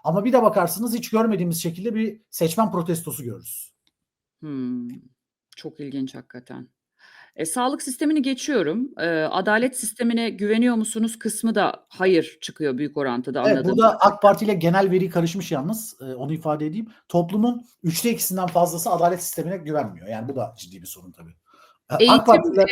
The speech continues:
Speaker 2: e,
Speaker 1: ak
Speaker 2: eğitim,
Speaker 1: Partililer bile
Speaker 2: bunları, çok özür diliyorum. Eğitim, Diyanet, e, ve siyasetçiler isterseniz bunları hep bi-, bir şeyden, hani tek tek göstermeyeyim, hep birlikte değerlendirelim. Yani
Speaker 1: Tabii.
Speaker 2: hem siyasetçiler,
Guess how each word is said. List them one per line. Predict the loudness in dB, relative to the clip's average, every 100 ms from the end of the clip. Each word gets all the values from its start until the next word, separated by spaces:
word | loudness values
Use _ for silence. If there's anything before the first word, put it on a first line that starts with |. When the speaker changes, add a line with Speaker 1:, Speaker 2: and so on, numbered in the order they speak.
| 4
Speaker 2:
e, | 4
Speaker 1:
ak | 6
Speaker 2:
eğitim, | 6
Speaker 1:
Partililer | 6 4 4 4
bile | 4
Speaker 2:
bunları, | 4 2 -4 _ _ _ _ -4
çok | 0
özür | 2 0
diliyorum. | 2 0 2
Eğitim, | 4 4 2 2 2 0 -6 _ -4
Diyanet, | 2 4 6 4 0 -4 -10 -10
e, | -4 -2 0 0 2 0 -2 -6 -16 _ _ -2
ve | -2
siyasetçiler | 2 2 2 2 -2 0 0 0
isterseniz | -4 0 0 0 -4 -2
bunları | 2 4 4
hep | 0 -2 -8
bi-, | -14 -6 0
bir | 0 0
şeyden, | -2 0 4 2 2 -6
hani | -6 -6 -4
tek | -6 -2
tek | 0 2
göstermeyeyim, | 2 4 4 4 2 0
hep | -4 -4
birlikte | -4 -4 -2
değerlendirelim. | 0 0 0 -4 -4 -2 -2
Yani | 2 4
Speaker 1:
Tabii. | 4
Speaker 2:
hem | 2
siyasetçiler, | 0 2 2 2 -4 -2 0